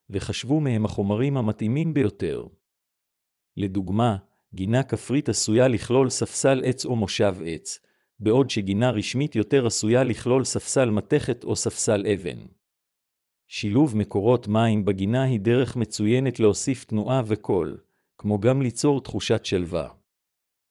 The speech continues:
ישנם סוגים רבים ושונים של מקורות מים שניתן להוסיף לגינה,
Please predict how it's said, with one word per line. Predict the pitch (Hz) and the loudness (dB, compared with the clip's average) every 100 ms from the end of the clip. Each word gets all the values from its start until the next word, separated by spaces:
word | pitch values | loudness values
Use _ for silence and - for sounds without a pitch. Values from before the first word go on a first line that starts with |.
| _ _ - | _ _ -6
ישנם | 101 - 143 156 | -4 0 0 0
סוגים | - 104 131 139 | -2 0 0 2
רבים | 98 92 127 135 | 0 0 0 0
ושונים | 104 107 101 131 | -2 0 0 0
של | 120 95 | 0 -2
מקורות | 98 - 104 131 | -2 0 0 0
מים | 113 120 123 104 | 0 0 2 0
שניתן | 104 104 127 135 | -2 -2 0 2
להוסיף | 123 104 - 131 120 | 2 2 0 -4 -2
לגינה, | 101 101 98 65 | -2 -2 -2 -6